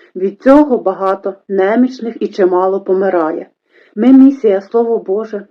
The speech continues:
запрошуємо вас приєднатися до конференції з вивчення Слова Божого. Ви зможете протестувати себе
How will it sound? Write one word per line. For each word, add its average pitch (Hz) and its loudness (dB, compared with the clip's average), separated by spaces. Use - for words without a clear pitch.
запрошуємо 202 0
вас 170 -8
приєднатися 208 -2
до 208 -4
конференції 214 -2
з 185 -18
вивчення 208 -2
Слова 196 -2
Божого. 180 -6
Ви 226 4
зможете 240 -2
протестувати 214 -6
себе 160 -6